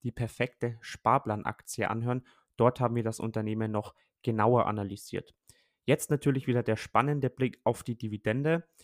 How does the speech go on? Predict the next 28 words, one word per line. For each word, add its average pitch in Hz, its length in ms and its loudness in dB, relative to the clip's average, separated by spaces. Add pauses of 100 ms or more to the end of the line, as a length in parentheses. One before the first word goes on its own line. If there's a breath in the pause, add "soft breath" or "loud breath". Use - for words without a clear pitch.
(340 soft breath)
Unilever 135 480 4
hebt 147 280 0
die 139 100 -2
Dividende 127 560 -2
seit 110 460 -6
zweiunddreißig 120 920 0
Jahren 104 320 0
an 156 260 0 (460 soft breath)
und 139 240 0
hat - 180 -2
diese 135 280 0
auch 120 140 0
wieder 123 200 -2
erst 120 280 -2
vor - 280 -4
kurzem - 520 -2
ausgeschüttet. - 840 -2 (400 soft breath)
Beim 117 280 4
Preis 123 340 2
von 120 240 -4 (120)
einundfünfzig 147 880 -4
Euro 120 200 2
siebzig - 560 -4
gerade 123 560 0
und 151 160 -4
einer 131 180 0
Dividende 127 560 -2
von 113 240 -4